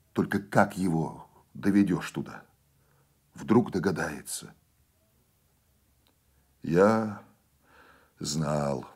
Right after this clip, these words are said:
что придёте", — сказал Сущеня с явным надломом в голосе, и в душе Бурова что-то недобро шевельнулось. Но Буров ничем не выдал того и почти добро заметил: "Знал?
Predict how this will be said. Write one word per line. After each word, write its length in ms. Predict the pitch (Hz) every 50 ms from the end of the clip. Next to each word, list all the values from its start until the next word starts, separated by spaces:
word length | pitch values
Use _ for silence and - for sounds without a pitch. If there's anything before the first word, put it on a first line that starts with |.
| _ _ _ _ _ _ _ _ _ _ _ -
что 260 | - - - - 90
придёте", — 600 | - - 85 80 69 67 80 76 69 - - -
сказал 360 | - - - 73 67 71 69 67
Сущеня 680 | - - - - - - - 92 92 87 80 - - - - - - - - - - _
с 200 | - - - -
явным 520 | - - 95 95 98 92 95 95 98 92 92
надломом 560 | 85 78 73 76 76 80 80 76 76 71 69
в 80 | - -
голосе, 580 | - 85 107 110 107 98 90 - - - 78 - - - - - - _ -
и 100 | - 104
в 60 | 101
душе 320 | 87 107 104 - - 127
Бурова 420 | 113 90 95 123 120 113 113 110 107
что-то 640 | - - - - - 120 117 - - 107 107 101 104 - - - - - - _ -
недобро 680 | - 95 107 104 - - - 127 120 113 - 101 98 92
шевельнулось. 1000 | - - - 85 80 80 73 65 62 67 67 - - - - - - - - - - - - -
Но 180 | - 98 104 87
Буров 460 | 131 90 107 127 120 123 117 - -
ничем 400 | 92 87 - - - 95 98 98
не 100 | 92 98
выдал 400 | 92 82 87 85 82 90 98 104
того 300 | 101 104 92 82 80 76
и 60 | 78
почти 560 | 78 - 82 - - - - 95 101 110 107 - - - - -
добро 440 | - - 95 95 92 82 - 104 104
заметил: 600 | 87 104 104 101 90 80 76 - - 67 64 - - - - - - - _ _ _ _ _ _ _ _ _ _ _ _ _ _ _ _ _ _ _ _ _
"Знал? 500 | - - - - - 87 95 104 101 101